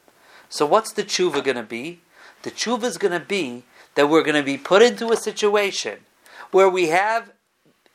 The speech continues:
a fear. And the question is, what are we going to do? Are we going to turn to Hashem, or are we gonna turn to people? So davening, turning to Hashem,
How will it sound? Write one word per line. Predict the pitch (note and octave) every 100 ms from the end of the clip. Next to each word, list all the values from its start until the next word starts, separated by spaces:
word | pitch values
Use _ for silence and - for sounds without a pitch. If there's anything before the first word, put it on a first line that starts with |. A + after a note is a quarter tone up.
| _ -
a | F3+ F3+
fear. | E3+ - C4 A3+ A#2+ - _ _ _ - -
And | G3
the | F#3+
question | F#3+ G#3+ A3+ - A3
is, | A3+ F3
what | E3 A3 A#3
are | A3+
we | A3+ A3
going | G#3 G#3+ G3+
to | G3
do? | F#3 A#3+ C#3+ - _ - - -
Are | G#3
we | G3+ G3
going | F#3+ G3 F3+
to | E3
turn | - - G#3 F3+
to | F3+
Hashem, | D#3+ D3+ - G3 B3+ B3 A3 - - -
or | F#3
are | F3
we | E3+
gonna | D#3+ D3
turn | - D#3+ C#3
to | C3
people? | - A2+ - - - _ _ _ _ _ _ - - - -
So | - G#3+ G#3
davening, | F3+ C#3 F3+ A#3+ A#3 A3 D#3 A#2+ C3+ D3+ -
turning | - G3+ A#3 B3 G#3+
to | G3
Hashem, | F3+ E3+ - G#3+ E3+ D3 D3